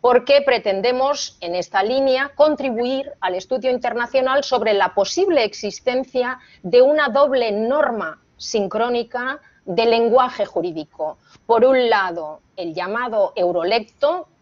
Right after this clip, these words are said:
es decir, el tipo de lenguaje jurídico que se está elaborando en Luxemburgo,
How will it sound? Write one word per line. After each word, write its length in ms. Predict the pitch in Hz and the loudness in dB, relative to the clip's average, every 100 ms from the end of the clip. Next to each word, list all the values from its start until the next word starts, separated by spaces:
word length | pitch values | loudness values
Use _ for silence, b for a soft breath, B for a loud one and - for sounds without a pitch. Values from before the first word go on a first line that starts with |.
| - | -4
es 180 | 185 170 | -2 0
decir, 460 | 202 196 262 208 - | -2 0 0 0 0
el 160 | 180 | -2
tipo 260 | 170 240 233 | -2 -2 0
de 120 | 208 | 0
lenguaje 580 | 190 180 190 226 277 302 | 0 0 0 0 0 0
jurídico 520 | 277 254 240 247 220 | 0 -2 -2 -4 -6
que 100 | - | -6
se 100 | - | -8
está 320 | 185 - 220 | -8 -2 0
elaborando 560 | 208 190 175 196 190 175 | 0 0 0 0 0 -2
en 140 | 175 170 | -2 -4
Luxemburgo, 760 | 170 - 175 185 240 240 285 | -4 -6 -4 -2 0 2 0